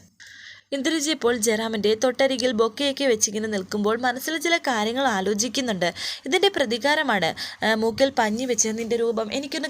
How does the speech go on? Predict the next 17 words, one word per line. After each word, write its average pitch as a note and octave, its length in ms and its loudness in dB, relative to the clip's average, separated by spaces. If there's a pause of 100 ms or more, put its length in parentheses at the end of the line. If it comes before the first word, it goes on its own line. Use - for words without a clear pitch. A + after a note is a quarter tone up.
കാണണം. G3 480 0
എൻ്റെ G3+ 200 -4
അനുജത്തിയുടെ G#3+ 680 0
ബോഡി A3 320 0
എന്നെ B3 220 -2
ഒന്ന് C4 120 -2
കാണിക്കുക C#4+ 560 -2
പോലും G#3+ 300 2
ചെയ്തില്ല G3+ 460 0
നീ. E3 140 -6 (760)
അതുകൊണ്ട് C4+ 460 2
നിൻ്റെ B3 200 2
ശവദാഹം A#3+ 640 2
ഞാൻ A3+ 280 0
കണ്ടു A#3+ 240 2
നിൽക്കുമെന്നും B3 560 0
മനസ്സിലോർക്കുന്നു." F#3+ 760 0